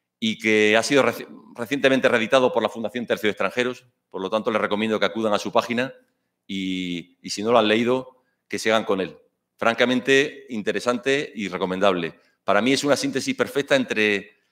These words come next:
la mística de la Legión de Millán Astray, el relato operativo de Diario de una bandera y el rigor histórico de Historial de Guerra de Ramas.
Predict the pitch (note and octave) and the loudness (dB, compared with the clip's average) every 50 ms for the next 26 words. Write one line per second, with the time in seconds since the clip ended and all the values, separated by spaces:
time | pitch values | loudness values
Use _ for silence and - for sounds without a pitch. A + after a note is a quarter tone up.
0 | _ _ - G2+ G2+ G#2+ C3+ D3+ C#3 - - C3 - - G#2+ G2+ F#2+ G2 - _ | _ _ -2 0 0 2 0 0 -2 -2 -4 -4 -2 -2 -2 -4 -4 -8 -16 _
1 | - G2 G2+ G2+ G2+ G2+ - - B2+ A#2 A2+ G#2+ A2 G#2+ G2+ - - A#2+ B2+ C3+ | -10 -6 -2 0 0 0 0 -2 -2 -2 0 0 0 0 0 -2 0 0 0 0
2 | C#3 C#3+ D3+ _ _ _ _ _ _ _ _ _ _ _ _ _ _ _ _ - | 0 -2 -8 _ _ _ _ _ _ _ _ _ _ _ _ _ _ _ _ -2
3 | G#2+ G#2+ G2+ G2+ G#2+ A#2+ C3+ A#2+ C#3+ C3+ G#2+ C3 B2 A#2+ C3+ C3+ B2 A#2+ A2+ A2 | 0 0 2 2 4 4 4 4 4 4 4 4 4 2 2 0 0 2 2 2
4 | A2 A2 G#2+ G#2+ G#2+ F2 A2 B2 B2+ C3 C3 B2 A#2+ A2+ A2 G#2+ G2+ G#2 A#2+ B2 | 4 4 4 2 2 2 2 4 4 6 4 4 2 2 2 2 2 2 2 2
5 | C3+ D3 D3+ D3+ - - _ _ _ _ _ _ _ _ - G#2+ A#2 A2+ G2 F#2 | 2 2 0 -4 -12 -20 _ _ _ _ _ _ _ _ -4 -2 0 0 0 0
6 | G#2 A2 B2 B2 A#2+ - - C3+ C3 B2+ G#2+ - C#3+ C#3 C#3+ D3+ - G#2+ G#2+ - | 0 2 2 2 0 0 0 0 0 0 -2 -4 -6 -6 -6 -8 -8 -8 -6 -4
7 | - G#2 A2+ A2+ G#2 G#2 G2 G2+ F#2+ E2+ F2 E2+ D#2+ C#2 D2+ C#2 B1+ - - - | -2 0 0 2 2 2 2 2 2 0 0 -2 -4 -6 -8 -12 -14 -16 -20 -20
8 | _ _ | _ _